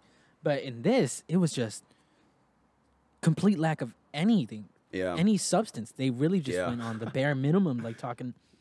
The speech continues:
Speaker 1: smack about each other. They were talking about what the others didn't do instead of what
Speaker 2: Mm.
Speaker 1: they're going to do, you know?
Speaker 2: And not even just them, but, like, others in relation to them. Like, not just about them themselves. Like, so, like you said, they start talking about each other's kids.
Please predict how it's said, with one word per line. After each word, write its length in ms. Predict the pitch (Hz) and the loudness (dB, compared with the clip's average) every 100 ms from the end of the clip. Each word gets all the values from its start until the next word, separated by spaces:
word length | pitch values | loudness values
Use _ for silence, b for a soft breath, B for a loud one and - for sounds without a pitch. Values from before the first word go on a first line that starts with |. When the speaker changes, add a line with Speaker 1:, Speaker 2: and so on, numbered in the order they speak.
| b b | b b
Speaker 1:
smack 380 | - - 143 226 | -12 -2 0 0
about 200 | 214 131 | 0 0
each 120 | 117 | 0
other. 140 | 120 117 | -2 0
They 100 | 123 | 2
were 80 | 135 | 2
talking 220 | 147 147 | 0 0
about 180 | 147 143 | -2 -2
what 180 | 151 - b b b - | -2 -4 b b b 0
the 120 | 151 | 2
others 220 | 156 143 | 2 0
didn't 260 | 156 180 131 | -2 -4 -6
do 140 | 107 - _ | -14 -20 _
instead 200 | - - | -12 -2
of 80 | 208 | 2
what 100 | 113 | 2
Speaker 2:
Mm. 20 | |
Speaker 1:
they're 120 | 147 135 | 0 -2
going 300 | 143 185 156 | 2 2 0
to 100 | 107 | -6
do, 120 | - - - | -14 -20 -20
you 80 | 131 | -18
know? 160 | 127 151 - - | -16 -16 -10 0
Speaker 2:
And 140 | 120 | 0
not 160 | 120 131 | 2 0
even 160 | 123 | 0
just 200 | 113 101 | -2 0
them, 200 | 104 107 | 0 0
but, 120 | 95 82 | 0 -2
like, 200 | 90 - - _ 98 | -4 -8 -20 _ -2
others 360 | 104 107 101 | 2 2 0
in 120 | 104 | -2
relation 440 | 95 95 98 98 90 | -2 -4 -4 -6 -8
to 120 | 92 | -8
them. 240 | 76 73 - | -8 -10 -8
Like, 180 | 92 90 | -6 -4
not 180 | 104 | -4
just 160 | 101 98 | -4 -4
about 220 | 98 90 | -2 -2
them 180 | 87 92 | -4 -4
themselves. 420 | 87 82 90 80 | -4 -6 -6 -6
Like, 140 | 92 98 | -6 -8
so, 140 | 98 - - | -10 -10 -8
like 100 | 98 | -6
you 60 | 101 | -4
said, 180 | 101 | -4
they 40 | 90 | -4
start 180 | 107 98 | -6 -6
talking 140 | 101 | -4
about 100 | 92 | -4
each 60 | - | -6
other's 200 | 80 - | -10 -8
kids. 420 | - 123 117 | -2 0 0